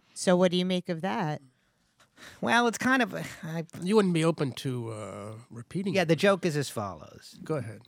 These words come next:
Speaker 2: Um, it, it's a joke I tried out on Twitter, and it worked well on Twitter. The joke is how my, my friend's da-, my friend's daughter's a Girl Scout, and so, so he approached me about, you know, buying Girl Scout cookies, and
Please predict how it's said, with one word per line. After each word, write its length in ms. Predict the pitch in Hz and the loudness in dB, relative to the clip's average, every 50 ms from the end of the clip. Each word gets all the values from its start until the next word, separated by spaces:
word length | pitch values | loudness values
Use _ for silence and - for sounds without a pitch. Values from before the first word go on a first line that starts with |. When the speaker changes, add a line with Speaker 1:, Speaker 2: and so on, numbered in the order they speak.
| _ - | _ -6
Speaker 2:
Um, 560 | 127 120 120 117 113 113 110 113 110 107 107 - _ _ | -2 0 0 2 2 0 0 -2 -2 -4 -6 -8 _ _
it, 160 | - 147 147 170 | -6 -6 -6 -4
it's 340 | - 160 170 - - 151 | -2 -2 -2 -2 0 0
a 40 | 208 | 2
joke 200 | - 262 285 277 | 4 4 4 6
I 80 | 220 185 | 4 0
tried 240 | - - 196 196 190 | 4 4 4 6 6
out 80 | 175 | 4
on 140 | 156 147 135 | 4 2 0
Twitter, 320 | - - - 294 285 202 | -2 -4 -4 0 2 2
and 80 | 156 135 | 2 2
it 20 | |
worked 220 | 131 147 160 139 - | 2 0 -2 -2 -2
well 100 | 156 135 | -4 -2
on 60 | 127 | -2
Twitter. 120 | 160 - - - - _ | -4 -6 -8 -14 -20 _
The 80 | - 160 | -6 0
joke 240 | 147 220 208 190 202 | 2 2 2 4 2
is 80 | 180 | 2
how 160 | - 175 170 160 | 4 4 4 4
my, 200 | 160 147 147 131 | 4 2 2 2
my 180 | 143 143 139 135 | 0 0 0 0
friend's 400 | - - 165 170 175 170 160 135 | -2 -2 -2 0 0 0 0 -2
da-, 460 | 135 135 127 156 165 175 180 175 - 139 | -6 0 2 6 6 8 6 6 4 0
my 140 | 135 143 | -2 -2
friend's 200 | 139 - 165 139 | 0 0 -2 0
daughter's 280 | 127 156 151 160 147 123 | 2 2 4 4 2 2
a 40 | 131 | 0
Girl 160 | 117 143 151 | 0 0 0
Scout, 200 | 139 - 135 120 | 0 0 -4 -4
and 80 | 110 110 | -4 -4
so, 220 | - 117 110 98 - _ _ - - - - _ _ - | -4 -4 -6 -6 -12 _ _ -20 -20 -20 -20 _ _ -10
so 260 | - - 123 117 - | -2 -2 -2 -2 -2
he 320 | - - 123 117 135 139 | -8 -8 -8 -4 -2 -2
approached 320 | 131 117 - 147 139 - - | -2 2 2 2 2 2 0
me 80 | 131 | -2
about, 260 | 117 110 120 117 113 - _ | 0 0 0 -2 -2 -6 _
you 100 | - 139 | -4 -4
know, 120 | 127 107 | -4 -2
buying 240 | 98 117 113 120 113 | -2 -2 0 0 0
Girl 120 | 113 170 202 | -2 -4 -6
Scout 200 | - - 147 117 | -2 -2 -2 -2
cookies, 300 | - 110 98 104 98 123 | -2 -6 -6 -6 -4 -4
and 140 | 120 117 | -4 -4